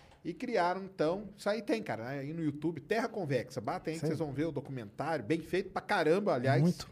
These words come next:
Speaker 2: muito.
Speaker 1: Muito bem feito, os caras conseguiram uma grana violenta pra fazer. E, e aí aquele negócio, né? Então ele foi misturar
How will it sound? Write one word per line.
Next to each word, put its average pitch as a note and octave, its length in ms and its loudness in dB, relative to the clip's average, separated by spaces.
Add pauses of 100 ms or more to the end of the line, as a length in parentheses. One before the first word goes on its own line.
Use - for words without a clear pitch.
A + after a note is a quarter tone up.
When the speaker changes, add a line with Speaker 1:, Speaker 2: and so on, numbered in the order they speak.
Speaker 2:
muito. D3 320 2 (220)
Speaker 1:
Muito C#3+ 220 -8
bem C#3+ 160 0
feito, D3 240 -2
os - 40 -12
caras C#3 200 -2
conseguiram D#3 320 -4
uma D3 120 -2
grana C#3 320 -4
violenta D3+ 560 -2
pra - 140 -6
fazer. C#3 560 -2 (720)
E, G3+ 520 -2
e G3+ 120 4
aí G#3+ 220 6
aquele G#3 240 0
negócio, G3 500 2
né? D#3+ 220 -2
Então G3 200 -4
ele G#3 100 -2
foi G3+ 160 -2
misturar F3+ 680 0